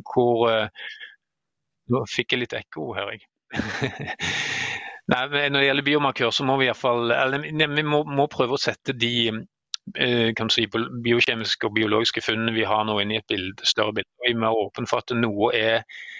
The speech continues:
felles, mens noe er mer variabelt. Vi så jo det i, i den nyeste studien vår, at, eh, det var nettopp, vi kunne kategorisere de endringene vi så, eh, innad i M E-gruppa. Noen så,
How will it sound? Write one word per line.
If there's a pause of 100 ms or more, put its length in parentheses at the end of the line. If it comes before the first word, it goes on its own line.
(540)
felles,
mens
noe
er
mer
variabelt. (180)
Vi
så
jo
det
i, (1040)
i (220)
den
nyeste
studien
vår, (100)
at,
eh, (400)
det
var
nettopp, (300)
vi
kunne (180)
kategorisere
de
endringene
vi
så, (220)
eh, (160)
innad
i
M
E-gruppa. (140)
Noen (240)
så,